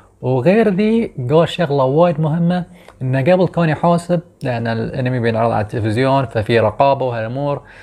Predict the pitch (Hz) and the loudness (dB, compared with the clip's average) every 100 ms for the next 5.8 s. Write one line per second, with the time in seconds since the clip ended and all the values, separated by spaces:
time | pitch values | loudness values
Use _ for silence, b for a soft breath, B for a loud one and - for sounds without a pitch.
0 | B B - 123 123 - 139 135 131 120 | B B -4 -2 -2 -4 -4 -2 0 0
1 | 120 160 143 170 175 165 147 143 143 143 | 0 0 0 0 0 0 0 -2 0 -2
2 | 120 139 147 143 123 156 175 185 175 - | -2 -2 0 0 2 0 0 2 2 2
3 | 190 190 185 B B _ - 110 117 113 | 2 2 0 B B _ -4 -2 0 -2
4 | - 156 147 143 147 143 123 117 123 131 | -2 -2 0 -2 -2 -2 0 0 0 0
5 | 131 127 120 - 135 127 - | -2 -4 -6 0 2 4 2